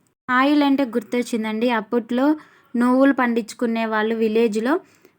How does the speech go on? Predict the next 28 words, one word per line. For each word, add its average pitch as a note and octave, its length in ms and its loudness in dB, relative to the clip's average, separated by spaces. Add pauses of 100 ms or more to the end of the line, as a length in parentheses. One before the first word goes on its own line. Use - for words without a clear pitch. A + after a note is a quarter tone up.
మా A#3 140 -2
విలేజ్లో A#3+ 480 0
అట్లా A3+ 340 -2
నువ్వులు A3+ 320 -2
పండించుకొని A#3+ 680 0
ను-, A#3 400 4
నువ్వుల A#3 320 2
నూనెతోనే A#3+ 580 2 (560)
అన్నీ A#3+ 340 4
చేసుకునే A#3 560 -2
వాళ్ళు G#3+ 240 0
అనమాట. G#3+ 360 -2
నువ్వుల A#3 420 4
నూనె, A3 380 0
ఇంకా A3 240 0
పల్లీలు A3+ 420 0
కూడా A#3 180 0
పండించేవాళ్ళు. A3 540 -2
ఆ A#3+ 80 -2
పల్లీలతోటి A3+ 720 0
పల్లీల A3+ 480 0 (320)
ఆయిల్ A3 360 0 (240)
తయారు G#3+ 360 0
చేసుకొని A#3 540 -2 (560)
ఆయిల్తోనే A3+ 680 2
వంట A3 340 -2
అవన్నీ A3 380 0
చేసుకునేవాళ్ళు. G#3+ 880 -2